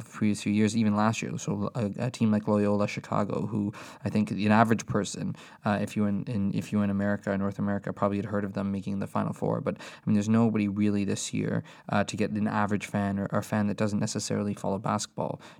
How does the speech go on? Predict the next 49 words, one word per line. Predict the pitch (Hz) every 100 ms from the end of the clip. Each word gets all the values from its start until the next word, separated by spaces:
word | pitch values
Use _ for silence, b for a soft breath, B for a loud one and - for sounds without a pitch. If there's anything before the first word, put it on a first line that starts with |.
| -
to, | 107 101
uh, | 101 104
really | 107 104
hop | 117 107
on | - -
board. | 104 - -
So, | 104 101 - B B B
um, | - 104 107 - - -
I, | 120 -
I | 127
also | 131 151 143
think | 139 123
there's | 110
one | 113 117
guy | 113 110
I |
really | 107 107 107
wanna | 104 104
shout | - 107
out, | 104 104 104
and, | 101 98 - B B -
I |
mean, | 104 104 -
if | 113 -
you've | 104
been | 104 110
watching | 110 - 104
co-, | 113 110 -
any, | 117 117 110
any | 117 110
bit | 104
of | 98
the |
tournament, | 98 - 101 98 95
then | 104
you | 101
probably | 101 98
know | 98 101
his | 104
name, | 113 107
is | 101
a | 120
guy | 104 101
that | 104
I | 110 120 120
personally | - 113 - 101
hadn't | 107 104
have | 101
heard, | 101 117